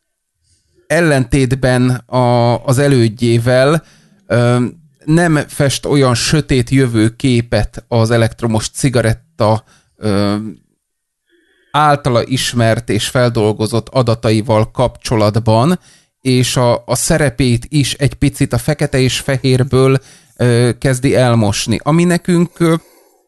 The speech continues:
baromi nagy hír, hiszen Amerika és F D A, így kettő kart karba fonva, egy baromi nagy piac, és egy baromi nagy, ö, ö, döntéshozó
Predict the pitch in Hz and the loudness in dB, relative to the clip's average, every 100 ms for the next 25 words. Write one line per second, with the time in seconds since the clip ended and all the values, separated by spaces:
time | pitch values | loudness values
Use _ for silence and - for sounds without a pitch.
0 | _ - 127 147 160 117 117 110 - 127 | _ -8 -2 0 2 0 0 -2 -2 -2
1 | 139 147 - 123 117 - - _ - - | -2 -2 -2 -2 -2 -4 -14 _ -20 -20
2 | _ - 151 131 113 117 120 120 135 117 | _ -2 2 2 0 0 0 0 0 -2
3 | - 147 135 120 120 107 101 107 160 175 | -2 -2 -2 0 0 2 2 2 0 -2
4 | _ _ _ _ _ _ 127 123 - - | _ _ _ _ _ _ -2 0 -2 -6
5 | - 117 - 113 - 117 117 - 120 110 | -6 -6 -2 -2 0 0 0 0 0 0
6 | 107 123 135 147 - 107 120 - 151 139 | -2 -2 0 0 -2 -4 -4 0 0 2
7 | 123 117 101 - 139 151 170 - - 127 | 0 0 -2 -2 0 2 0 -2 -4 -2
8 | 117 113 139 123 113 117 120 120 113 113 | -2 0 0 0 0 0 0 0 0 0
9 | - - - _ - 113 110 - _ 135 | -4 -18 -20 _ -4 0 0 -2 _ -6
10 | 117 143 135 135 - 127 120 123 120 | 0 0 2 0 0 -2 0 0 0